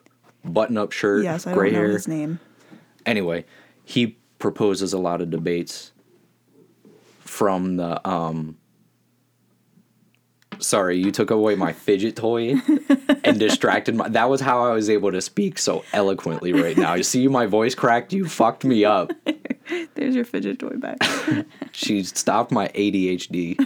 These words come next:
Speaker 1: <laughs> in mid-sentence.
Speaker 2: No,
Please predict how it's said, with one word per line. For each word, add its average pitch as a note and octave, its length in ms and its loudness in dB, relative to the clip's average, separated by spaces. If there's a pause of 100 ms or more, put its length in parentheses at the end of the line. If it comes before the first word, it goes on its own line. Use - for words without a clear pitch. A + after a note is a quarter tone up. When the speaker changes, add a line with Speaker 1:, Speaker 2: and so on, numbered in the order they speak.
(220)
Speaker 1:
<laughs> - 260 -2
in C3+ 460 0
mid-sentence. B2 1300 -4 (220)
Speaker 2:
No, G3 420 -2